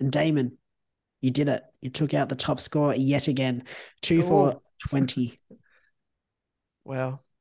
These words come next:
Speaker 2: I don't, I don't know if
Speaker 1: Making
Speaker 2: that's a
Speaker 1: your way
Speaker 2: good
Speaker 1: up.
Speaker 2: thing. I don't know if that's
Speaker 1: Making
Speaker 2: a good
Speaker 1: your
Speaker 2: thing
Speaker 1: way
Speaker 2: for
Speaker 1: up.
Speaker 2: me or if that's a poor reflection on the people <laughs> in our group.
Speaker 1: Oh, no,
Speaker 2: But no.
Speaker 1: twenty-four twenty is not a bad score.
Speaker 2: Yeah, it wasn't bad. It wasn't bad. I'll take it. I'll take it. Take it to the bank, withdraw, and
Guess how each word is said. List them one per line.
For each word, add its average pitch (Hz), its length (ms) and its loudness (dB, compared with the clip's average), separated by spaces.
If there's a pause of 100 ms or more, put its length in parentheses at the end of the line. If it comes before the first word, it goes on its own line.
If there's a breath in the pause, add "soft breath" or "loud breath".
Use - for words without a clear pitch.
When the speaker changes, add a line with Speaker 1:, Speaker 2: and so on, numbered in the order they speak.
(140)
Speaker 2:
I 156 60 -6
don't, 165 80 0
I 170 80 2 (100)
don't 180 80 0
know - 80 4
if - 80 2
Speaker 1:
Making 294 80 6
Speaker 2:
that's 220 80 6
a - 0 -
Speaker 1:
your 175 40 4
way 170 100 4
Speaker 2:
good 175 80 4
Speaker 1:
up. 165 80 2
Speaker 2:
thing. 170 180 -2 (480)
I 170 60 2
don't - 20 0
know 285 80 2
if - 60 -2
that's 226 80 2
Speaker 1:
Making 220 120 4
Speaker 2:
a - 40 6
good 247 40 4
Speaker 1:
your 233 60 4
Speaker 2:
thing 220 60 4
Speaker 1:
way 220 80 4
Speaker 2:
for 220 60 4
Speaker 1:
up. 165 60 2
Speaker 2:
me 240 160 0
or 170 140 0
if 156 80 -6
that's 175 180 -2
a 170 40 -4
poor 170 260 -2
reflection 156 460 -4
on 151 180 -4
the 156 80 -6
people 160 320 -4 (360)
<laughs> - 360 -2
in 302 140 0
our 240 100 4
group. 185 500 -4
Speaker 1:
Oh, 415 160 2
no, 226 100 4
Speaker 2:
But - 20 4
no. 226 60 2
Speaker 1:
twenty-four - 400 4
twenty 214 240 2
is 185 80 -2
not 156 100 2
a 143 40 0
bad 131 220 -4
score. - 260 -6 (360)
Speaker 2:
Yeah, 508 180 0
it 415 60 -2
wasn't 175 220 -6
bad. - 200 -6
It - 140 -20
wasn't 156 180 -10
bad. 123 260 -8
I'll 196 120 0
take 131 240 -4
it. - 160 -8 (240)
I'll 156 100 -8
take 127 220 -12
it. - 120 -14 (300)
Take 143 120 -10
it 131 60 -14
to 151 60 -16
the - 60 -20
bank, 139 360 -6 (480)
withdraw, 139 380 -2
and 131 80 -6